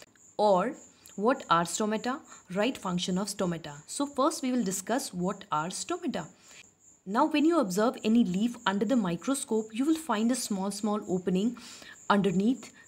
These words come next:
the leaf. Underneath means the lower surface of the leaf, and that pores are called stomata. Now these openings are surrounded by guard cells. So first of all, we need to understand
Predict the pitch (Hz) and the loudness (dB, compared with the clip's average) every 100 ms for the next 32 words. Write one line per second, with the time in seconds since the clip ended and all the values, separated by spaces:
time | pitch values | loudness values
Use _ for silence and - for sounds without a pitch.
0 | - 226 359 294 - - - - 165 180 | -2 4 6 6 4 -6 -18 -10 -2 0
1 | 208 285 - 277 403 - 220 240 254 294 | 2 0 0 2 2 0 2 6 8 6
2 | 285 196 190 180 165 151 175 160 151 - | 4 -2 -2 -2 -4 0 0 0 -6 -14
3 | - - 202 180 185 247 - 233 190 208 | -18 -8 -4 0 0 -2 -2 0 2 0
4 | - - - - 180 214 240 180 170 196 | -4 -10 -8 0 0 0 -2 -2 -2 -4
5 | - - - - 160 160 151 - _ - | -8 -6 -2 0 0 -6 -12 -18 _ -20
6 | _ _ - 240 311 226 330 320 320 320 | _ _ -2 0 2 6 6 6 6 4
7 | 339 330 311 311 277 277 277 233 311 392 | 4 2 2 4 4 4 4 4 4 2
8 | - 180 180 - 165 156 - - - - | 2 2 2 -2 -4 -4 -10 -16 -16 -6
9 | - 269 320 - 240 254 254 240 220 208 | 0 2 2 2 2 2 0 0 0 0
10 | 202 185 214 175 170 185 226 247 | -2 0 0 0 0 -2 0 0